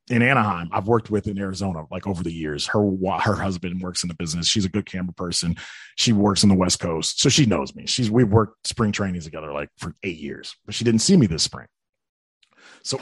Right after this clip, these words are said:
earlier in the night, after, like, uh, after I did a hit in the pregame, she just goes, "Hey, Trey," she goes, "I gotta tell you," um,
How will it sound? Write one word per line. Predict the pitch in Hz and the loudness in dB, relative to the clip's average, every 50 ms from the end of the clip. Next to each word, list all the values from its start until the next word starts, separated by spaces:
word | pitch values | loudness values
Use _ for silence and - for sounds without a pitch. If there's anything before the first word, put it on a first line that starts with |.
| - | 2
earlier | 147 165 180 180 180 160 147 139 | 4 4 6 8 8 8 8 6
in | 123 | 6
the | 117 113 | 4 4
night, | 127 143 131 113 | 4 4 4 2
after, | 110 101 - 101 | 0 0 -2 -6
like, | 95 95 92 - | -6 -6 -8 -10
uh, | 95 90 - - 98 - | -12 -12 -12 -12 -8 -2
after | 110 117 110 - 110 | 0 0 2 4 2
I | 104 | 2
did | 104 107 | 4 2
a | 104 101 | 0 0
hit | 113 82 | 0 -2
in | 92 | -4
the | 90 | -4
pregame, | - 143 165 113 92 87 82 85 95 | -2 -2 0 0 -2 -6 -8 -10 -12
she | - 113 | -8 -8
just | 107 98 - | -6 -6 -4
goes, | - 98 107 | -4 0 4
"Hey, | 160 165 127 107 92 | 4 4 4 4 2
Trey," | - 160 170 160 127 | 2 2 4 4 2
she | 117 - 120 | 2 0 -2
goes, | 117 110 | -2 -2
"I | 123 | -2
gotta | 131 135 131 | -2 -2 -2
tell | 117 - 180 180 147 | 2 2 4 6 6
you," | 110 104 98 - - _ _ _ _ _ _ _ - | 6 6 4 0 -4 _ _ _ _ _ _ _ -6
um, | 104 104 101 98 95 - | -4 -4 -2 -4 -6 -8